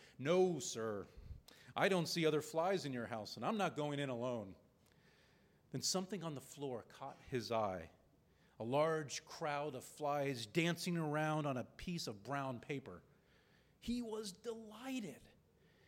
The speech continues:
He was not afraid if lots of flies were doing it, so he came in for a landing. But just before he landed, a bee zoomed by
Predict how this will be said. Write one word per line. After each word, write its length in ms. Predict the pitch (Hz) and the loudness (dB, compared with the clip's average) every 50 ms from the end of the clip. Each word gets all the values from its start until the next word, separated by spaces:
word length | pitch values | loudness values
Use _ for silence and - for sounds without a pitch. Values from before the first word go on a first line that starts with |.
| - _ _ | -20 _ _
He 120 | - 208 | 2 6
was 200 | 214 208 185 156 | 8 8 8 8
not 200 | 190 196 202 226 | 8 6 6 6
afraid 560 | 214 - - - 185 190 190 196 208 208 202 190 | 4 2 -2 0 2 4 4 4 4 2 0 -2
if 280 | - 147 - - - | -4 -4 -6 -6 -4
lots 280 | 147 160 175 190 - - | -2 0 0 0 0 -2
of 100 | 147 - | -8 -6
flies 420 | - - 156 156 160 160 147 - | -2 2 4 6 6 6 4 2
were 100 | 131 123 | 0 0
doing 320 | 113 131 165 160 175 170 175 | 2 4 4 6 6 6 4
it, 160 | 180 170 - - - - - - | 2 0 -2 -10 -20 -20 -16 -8
so 160 | - - 175 | 0 0 2
he 140 | 160 190 185 | 2 2 -2
came 340 | - - 220 220 226 214 | 0 -2 0 2 2 4
in 160 | 202 202 196 190 | 4 4 2 2
for 300 | 196 - 190 185 165 160 | 0 0 2 2 4 4
a 40 | |
landing. 480 | 147 143 151 160 170 170 165 151 127 110 - - - - | 2 2 2 2 2 2 2 0 -2 -2 -6 -14 -8 -2
But 160 | - 175 135 | -2 -2 0
just 280 | - 196 220 220 220 - | 2 2 2 2 2 -2
before 320 | 220 - - 220 208 190 | -4 -4 2 2 2 2
he 140 | 170 180 202 | 4 2 -2
landed, 400 | 180 170 175 185 190 180 170 170 - | 0 0 0 0 0 0 -2 -2 -4
a 60 | 139 | -6
bee 360 | 135 120 - 185 180 175 165 | -6 -2 -2 0 0 0 -2
zoomed 420 | 135 110 139 139 131 123 113 113 - | -2 -2 -4 -4 -4 -4 -6 -6 -4
by 340 | 113 107 101 101 90 85 | -4 -4 -4 -6 -8 -10